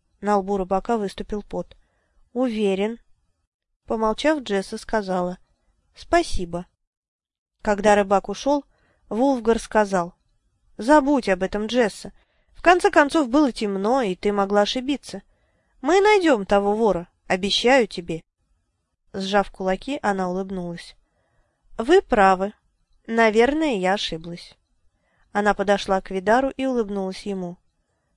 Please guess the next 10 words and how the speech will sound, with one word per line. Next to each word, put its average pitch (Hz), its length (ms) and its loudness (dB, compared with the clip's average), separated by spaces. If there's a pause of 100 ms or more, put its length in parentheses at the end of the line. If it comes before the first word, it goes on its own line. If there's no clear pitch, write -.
(180)
«Простите, 320 680 0 (420)
я 262 320 6
должна 247 400 4
была 247 280 2
верить 196 440 -2
вашему 185 400 -4
слову». 175 440 -10 (1040)
«Ничего», 233 600 0
ответил 247 480 -2
он, 220 180 -4